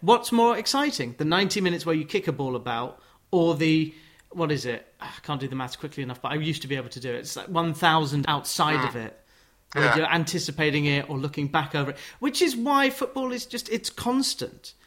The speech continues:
Speaker 1: because it's either pre, during, or post. And
Speaker 2: Mm.
Speaker 1: social media makes it instant, and it shortens the time that people are angry. But when you were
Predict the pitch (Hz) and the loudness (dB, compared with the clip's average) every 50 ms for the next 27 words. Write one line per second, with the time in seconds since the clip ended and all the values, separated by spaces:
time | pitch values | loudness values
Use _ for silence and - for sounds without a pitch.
0 | _ _ 180 175 - 196 185 180 175 196 190 190 190 190 - - - 247 233 226 | _ _ -4 2 4 4 4 4 2 0 0 0 -2 -4 -6 -2 0 0 2 2
1 | 226 196 - 208 208 196 190 185 175 175 170 160 165 - - 233 196 131 113 - | 0 0 4 4 4 6 6 2 2 2 -2 -4 -4 0 0 0 0 0 -2 -4
2 | - - - - - - - - - - - _ _ _ - 175 175 170 131 127 | -8 -8 -8 -10 -16 -20 -20 -20 -20 -20 -20 _ _ _ 0 0 2 2 2 -2
3 | 127 - - 220 196 185 - 175 160 156 139 147 139 139 139 135 - - - _ | -2 0 2 2 2 2 2 0 0 0 -2 -2 -2 -4 -6 -6 -10 -12 -4 _
4 | - 226 208 190 - - - - 135 131 131 - - - 151 151 156 139 - - | 2 2 4 4 0 -2 -4 -4 -6 -6 -8 -8 -6 -4 -4 -4 -4 -4 -4 0
5 | - 196 160 156 - 156 147 143 - 156 147 - 160 151 147 143 135 135 - _ | 2 2 2 2 -2 -4 -8 -8 -8 -10 -8 -4 -2 -2 0 0 -2 -4 -6 _
6 | - 151 143 147 - 143 135 131 127 123 123 - _ _ _ _ _ _ 185 196 | -4 -4 -4 -4 -6 -6 -4 -4 -6 -8 -8 -12 _ _ _ _ _ _ 0 2
7 | 196 190 175 135 131 120 123 123 - 202 - 220 262 277 294 285 269 269 240 180 | 2 2 0 -2 -4 -8 -8 -6 -8 -8 -4 -2 -2 0 2 2 2 0 0 0
8 | 180 196 196 190 175 170 165 156 151 151 143 147 | -2 0 0 2 2 2 2 2 0 -2 -4 -6